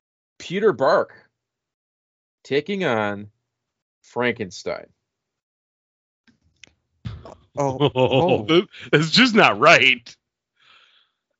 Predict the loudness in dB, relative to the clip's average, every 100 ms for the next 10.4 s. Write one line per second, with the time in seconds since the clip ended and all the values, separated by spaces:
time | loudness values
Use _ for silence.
0 | -6 -2 -2 -2 -4 -2 2 2 2 -2
1 | -14 -18 -20 _ _ _ _ _ _ _
2 | _ -4 2 2 0 -6 0 6 8 6
3 | 0 _ 0 2 2 0 0 -2 0 0
4 | 0 -2 -4 -4 0 2 2 0 -10 -14
5 | _ _ _ _ _ _ _ 2 2 2
6 | -2 -2 -8 _ _ _ _ _ -10 -8
7 | -6 -2 0 0 -6 -12 -2 0 0 -4
8 | -10 -14 -16 -6 -6 -6 -10 -12 -12 -12
9 | -12 -10 -12 -12 -12 -12 -10 -14 -10 -10
10 | -12 -16 -16 -18